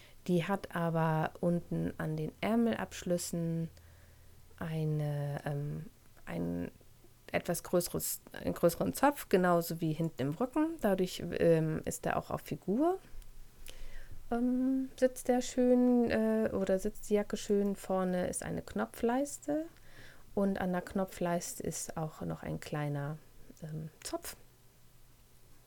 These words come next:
Der ist ein bisschen, äh, ja, da muss man dann auf der einen Seite nach links und auf der anderen Seite nach rechts verkreuzen.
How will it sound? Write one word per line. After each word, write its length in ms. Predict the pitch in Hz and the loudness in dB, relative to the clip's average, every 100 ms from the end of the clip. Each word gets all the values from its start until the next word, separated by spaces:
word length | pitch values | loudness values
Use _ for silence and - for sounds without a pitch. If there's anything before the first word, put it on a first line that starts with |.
| - - - - - | -20 -20 -20 -8 2
Der 160 | 180 - | 2 2
ist 160 | - | 0
ein 80 | 170 | 0
bisschen, 600 | 165 - - 156 151 - | 0 -2 0 2 2 0
äh, 280 | 151 143 147 - - - - - - | 0 -2 -4 -8 -20 -20 -20 -20 -2
ja, 240 | 185 185 190 | 6 8 10
da 120 | 175 | 8
muss 220 | 180 185 | 4 2
man 180 | 185 165 | 2 4
dann 180 | 160 160 | 4 2
auf 160 | 160 | 0
der 140 | 160 156 | 2 2
einen 200 | 156 160 | 4 4
Seite 260 | 160 160 | 2 2
nach 220 | 156 160 | 0 0
links 260 | 170 185 - | 0 -2 0
und 100 | 160 | -2
auf 120 | 160 | -2
der 160 | 156 151 | -2 0
anderen 280 | 156 151 151 | 0 0 0
Seite 220 | 147 143 | -2 -4
nach 180 | 160 - | -4 -6
rechts 180 | 170 | -6
verkreuzen. 600 | - 160 - 143 - 175 | -8 -8 -6 -6 -4 -6